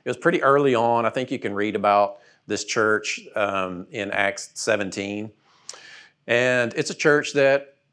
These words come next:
got a hold of the gospel, started growing, started, you know, building communities, and started experiencing a lot of persecution.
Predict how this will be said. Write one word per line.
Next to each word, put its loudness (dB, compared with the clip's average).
got 0
a 2
hold 4
of -2
the -2
gospel, 2
started 0
growing, 2
started, -4
you -10
know, -6
building -4
communities, -4
and -8
started -2
experiencing -4
a -2
lot 2
of -6
persecution. -4